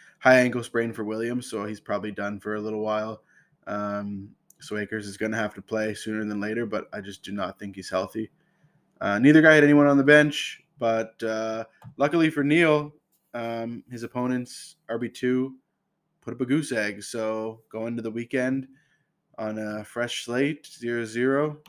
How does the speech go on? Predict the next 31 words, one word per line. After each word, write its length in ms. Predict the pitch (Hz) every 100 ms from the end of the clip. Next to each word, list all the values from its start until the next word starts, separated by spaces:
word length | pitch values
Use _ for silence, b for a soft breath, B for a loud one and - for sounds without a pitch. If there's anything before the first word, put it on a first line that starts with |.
| - -
you 100 | 110
know, 100 | 113
can't 220 | 113 110
complain 300 | 110 117 117
about 200 | 110 107
that. 200 | 117 117
Usually 320 | 113 110 110
when 200 | 113 113
your 100 | 113
opponent 320 | 110 110 113
has 100 | 107
a 60 | 107
running 260 | 107 110 107
back 220 | 110 -
going 240 | 110 107
Thursday, 380 | 107 113 117 123
you're 180 | 104 104
a 40 | 107
little 180 | 110
nervous 480 | 104 104 117 135 -
maybe, 260 | 123 127 139
but 240 | 101 101 - _ _ _ _ _ _ _ _ _ _
hold 140 | 104
on, 120 | 104 107
need 100 | 98
a 40 |
drink. 240 | 98 104 _ _ _ _ _ _ _ _ _ _ _ _ _ _ _ _ _ _ _ _ _ _ _ _ _ _ _ _
It's 160 | -
not 180 | 117 101
a, 200 | 98 95
uh, 240 | 98 98